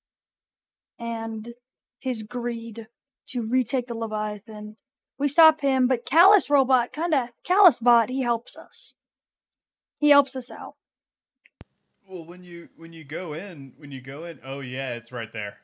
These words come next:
Speaker 1: You're blind. I,
Speaker 2: I've queued
Speaker 1: I
Speaker 2: in.
Speaker 1: told you, I told you it's right there. <laughs> You're blind.
Speaker 2: I'm not blind. I just hadn't, I hadn't gone in.
Speaker 1: Oh. I had to go, I
Speaker 2: I
Speaker 1: had to
Speaker 2: didn't
Speaker 1: go
Speaker 2: go
Speaker 1: to the,
Speaker 2: into the
Speaker 1: I had
Speaker 2: actual
Speaker 1: to go to
Speaker 2: moon.
Speaker 1: the moon to do the Lost <laughs> Sector, so I was like, "Oh,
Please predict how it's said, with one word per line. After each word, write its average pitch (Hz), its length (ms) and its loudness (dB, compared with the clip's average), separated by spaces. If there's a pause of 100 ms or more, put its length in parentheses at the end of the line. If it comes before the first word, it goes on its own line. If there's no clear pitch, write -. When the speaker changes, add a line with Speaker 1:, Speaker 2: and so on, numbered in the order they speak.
Speaker 1:
You're 320 200 6
blind. 285 440 10
I, 254 160 0
Speaker 2:
I've - 200 -14
queued - 200 -12
Speaker 1:
I 285 100 10
Speaker 2:
in. 320 60 6
Speaker 1:
told 339 380 10
you, 269 320 4
I 320 220 10
told 370 480 10
you 294 160 8
it's 311 260 2
right 349 400 10
there. 415 440 12
<laughs> - 20 12
You're 302 240 10
blind. 330 680 6 (140)
Speaker 2:
I'm 143 100 -12
not 226 220 -6
blind. 165 400 -4
I 139 80 2
just 139 160 -6
hadn't, 165 320 -4
I 131 80 0
hadn't 170 260 -4
gone 160 220 -2
in. 196 340 -6
Speaker 1:
Oh. 233 340 2 (1160)
I 277 140 8
had 381 120 6
to 370 60 4
go, 320 180 12
I 285 100 8
Speaker 2:
I 359 60 12
Speaker 1:
had 427 100 10
to - 40 6
Speaker 2:
didn't 381 120 6
Speaker 1:
go 403 120 12
Speaker 2:
go 403 80 8
Speaker 1:
to - 60 4
the, 370 120 4
Speaker 2:
into 339 120 0
the 294 100 -2
Speaker 1:
I 302 80 4
had 349 180 8
Speaker 2:
actual 339 120 0
Speaker 1:
to 277 60 2
go 339 120 8
to 349 80 4
Speaker 2:
moon. - 40 2
Speaker 1:
the 339 80 4 (120)
moon 339 120 2
to 285 60 -2
do 302 100 0
the 277 100 2
Lost 277 300 6
<laughs> - 20 -2
Sector, 277 560 0
so - 220 -6
I 269 120 6
was 269 120 0
like, 285 200 2 (200)
"Oh, 311 460 12